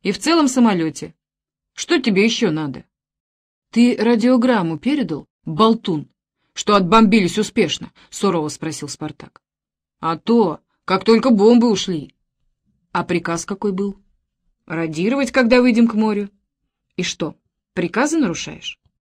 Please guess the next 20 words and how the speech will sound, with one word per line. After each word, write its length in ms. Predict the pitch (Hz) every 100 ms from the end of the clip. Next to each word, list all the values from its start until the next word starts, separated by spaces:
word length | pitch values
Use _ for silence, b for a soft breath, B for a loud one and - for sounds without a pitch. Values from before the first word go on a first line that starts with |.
| _ _ _ _ _
"Ну 300 | 247 320 349
и 60 | 285
где 180 | 330 381
твоё 340 | 240 262 285
море? 380 | 285 214 143 - -
То-то. 400 | 349 - 156 - _ _ _ _ _ -
И 100 | 254
потом, 440 | 302 302 - - _ _ _ -
если 320 | 269 330 277
б 100 | 240
нас 160 | 269 220
зенитки 460 | 262 285 233 233
сбили, 400 | 208 190 151 - _ _ _ _
откуда 420 | - 277 - 381 220
бы 120 | 262
наши 280 | 269 202 226
узнали, 520 | 220 254 185 139 - _ -
что 220 | - 202
задание 480 | 190 220 277 202 165
выполнено?" 520 | 226 226 139 147